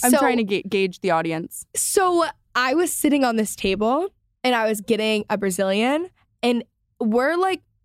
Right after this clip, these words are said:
Speaker 2: and let's say this appointment is fifteen minutes. We're probably, like, f-, like, five or six minutes into this,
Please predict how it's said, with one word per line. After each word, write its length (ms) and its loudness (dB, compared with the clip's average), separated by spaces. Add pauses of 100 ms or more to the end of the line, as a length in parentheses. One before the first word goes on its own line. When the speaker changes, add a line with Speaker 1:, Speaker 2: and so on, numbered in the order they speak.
(420)
Speaker 2:
and 160 2
let's 180 0
say 140 2
this 160 0
appointment 340 -4
is 120 -4
fifteen 320 -6
minutes. 260 -8
We're 220 -2
probably, 500 -2
like, 300 -4 (760)
f-, 300 -20 (160)
like, 180 -2
five 380 -2
or 80 0
six 320 -4
minutes 360 0
into 280 -2
this, 400 -2